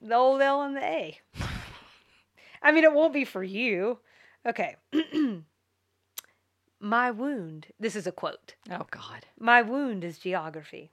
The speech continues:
Speaker 1: It is also my anchorage. My port of call is the opening line of what Pat Conroy novel?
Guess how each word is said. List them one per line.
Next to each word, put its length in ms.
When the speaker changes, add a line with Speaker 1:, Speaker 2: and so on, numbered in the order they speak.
Speaker 1:
It 140
is 100
also 320
my 220
anchorage. 640
My 180
port 280
of 140
call 400
is 200
the 120
opening 460
line 420
of 160
what 420
Pat 460
Conroy 640
novel? 520